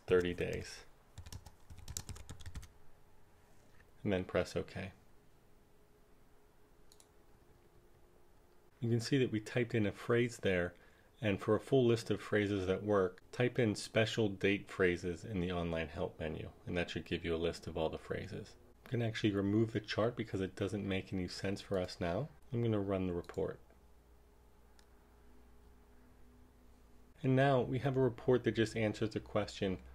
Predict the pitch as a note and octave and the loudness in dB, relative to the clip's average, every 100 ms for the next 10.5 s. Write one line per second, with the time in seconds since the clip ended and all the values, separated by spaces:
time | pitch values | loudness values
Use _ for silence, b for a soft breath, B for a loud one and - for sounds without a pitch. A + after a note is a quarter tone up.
0 | - - C#3 D3+ - C3 B2+ B2+ A2+ A2 | -12 4 6 6 2 2 4 4 6 6
1 | - - A2 G#2 G2 F#2+ F2 - G#2+ - | 2 0 0 0 0 -4 -2 2 2 2
2 | A2+ G2+ G2+ F#2+ F2+ - G#2+ F#2 F2 F#2+ | -4 -2 0 -2 -2 0 0 2 -2 -2
3 | - F#2+ F2+ F2 F2 - - F2 E2 D#2+ | -2 0 0 0 -2 -2 2 2 2 0
4 | D#2+ - - - - - - - A#2+ G#2+ | 0 -2 -10 -18 -20 -20 -10 4 6 6
5 | B2+ D3 - G#2+ G2 F#2+ C3+ A2+ - G#2 | 4 2 4 6 6 4 2 -2 2 4
6 | G#2+ - - A#2 G#2 G2+ F#2+ - F2+ F#2+ | 4 2 0 6 6 6 2 2 2 2
7 | - - - A#2 B2 C3+ A2+ F#2+ G2+ G#2+ | -10 -12 4 6 6 4 2 4 4 2
8 | - A2 - G#2+ - G#2 G2+ G#2+ - - | 0 -4 -2 -6 4 6 6 2 -8 -4
9 | A2 A2 - G#2+ - G#2 G2 F#2+ F#2 G2 | -4 -4 -2 -2 2 2 4 2 2 2
10 | F2+ E2+ E2+ F2+ | 4 4 2 -2